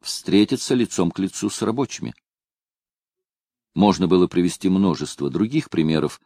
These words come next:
сталинской, мягко выражаясь, осторожности. Вот почему я с трудом поверил сообщению,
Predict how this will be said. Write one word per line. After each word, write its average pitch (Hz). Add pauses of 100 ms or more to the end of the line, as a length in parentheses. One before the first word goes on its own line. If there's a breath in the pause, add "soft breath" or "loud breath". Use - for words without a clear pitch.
(140)
сталинской, 90
мягко 87
выражаясь, 78
осторожности. - (560 soft breath)
Вот 180
почему 127
я 107
с -
трудом 101
поверил 82
сообщению, 147